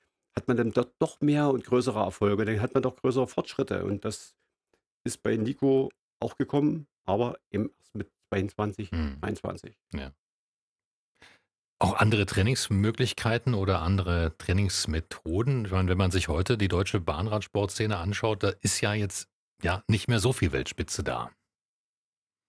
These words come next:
Speaker 1: Ja, das war auch ein, zu D-D-R-Zeiten, sag ich, muss ich mal wieder sagen, das war ein, ein Konkurrenzkampf auf Biegen und Brechen. Das war nix mit Absprechen, da war nix mit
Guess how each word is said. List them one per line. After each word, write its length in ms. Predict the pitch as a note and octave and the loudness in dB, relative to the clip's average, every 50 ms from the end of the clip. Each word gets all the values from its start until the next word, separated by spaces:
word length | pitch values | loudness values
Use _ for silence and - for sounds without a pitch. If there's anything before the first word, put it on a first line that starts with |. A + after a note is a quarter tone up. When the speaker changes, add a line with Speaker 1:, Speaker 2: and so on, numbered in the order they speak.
| _ _ _ _ - | _ _ _ _ -12
Speaker 1:
Ja, 300 | D2+ D2+ D#2 F#2 F#2 F#2 | -6 -4 -2 0 0 0
das 180 | F2 F2 - | -2 -4 -2
war 100 | - E2+ | 0 0
auch 260 | E2+ F2+ F2 E2+ E2+ - | 2 2 0 -2 -4 -4
ein, 320 | - F2 F#2+ F#2 E2+ - _ _ _ _ _ _ _ _ _ _ _ _ _ _ _ _ _ _ _ _ _ _ _ _ _ _ | -2 0 0 0 -2 -4 _ _ _ _ _ _ _ _ _ _ _ _ _ _ _ _ _ _ _ _ _ _ _ _ _ _
zu 120 | - E2 | -8 -6
D-D-R-Zeiten, 640 | C#2+ F2 E2 E2+ E2+ - - - - G#2 F#2+ F#2+ G2 | -6 -4 -4 -4 -4 -6 -6 -6 -2 0 0 0 0
sag 220 | F#2 F#2 F#2 F#2 | 0 0 2 0
ich, 100 | F#2 - | 0 -2
muss 140 | - G#2 F#2 | -4 -4 -2
ich 80 | F#2+ F#2 | 0 0
mal 140 | F#2+ F#2+ | 2 2
wieder 180 | F#2 F2 F#2 F2 | 2 0 0 0
sagen, 300 | F2 F#2 F2+ F#2+ G2 F2 | 0 0 0 0 0 -2
das 180 | F2+ F2+ - - | -4 -4 -4 -2
war 140 | F2 F2 | -2 0
ein, 240 | F#2+ F#2 F2+ E2+ F#2 _ _ _ _ _ _ _ _ _ _ _ _ _ - | 0 -2 -2 -4 -8 _ _ _ _ _ _ _ _ _ _ _ _ _ -6
ein 140 | - G2 G#2 | -4 -4 -4
Konkurrenzkampf 1300 | - - G#2 G2+ F#2 F#2 E2 F#2+ F#2+ F#2+ - - - G2 G2 G2+ G2 - - - - - - - - _ _ _ - | -2 -2 -2 -2 -2 -2 0 0 0 0 -2 -4 -2 0 0 0 0 -4 -8 -16 -18 -18 -20 -20 -20 _ _ _ -10
auf 220 | - G2+ - - | -10 -10 -8 -8
Biegen 300 | - - G#2 F#2+ G2+ G2+ | -4 -2 -2 0 0 -2
und 100 | F#2+ F2+ | -2 -2
Brechen. 400 | - D#2 F#2 F2+ - - F#2 E2+ | -2 -2 -2 -2 -2 -4 -6 -4
Das 160 | E2 E2+ F2 | -4 -6 -4
war 160 | F2+ F#2 F#2 F#2 | -2 0 0 0
nix 300 | F#2+ - - - - - | 0 -4 -6 -8 -6 -4
mit 140 | G2+ - | -4 -2
Absprechen, 600 | - F#2 - - - - - G2 F#2+ - A2 G#2 | -2 -6 -10 -12 -12 -4 -4 -4 -2 -2 -2 -2
da 160 | F#2+ F#2 F#2 F#2 | -2 -2 -2 0
war 140 | F#2+ F#2+ | 0 0
nix 260 | F#2+ G2+ G2 - - - | 0 -2 -4 -6 -6 -2
mit 180 | F#2+ G2 - | -4 -4 -4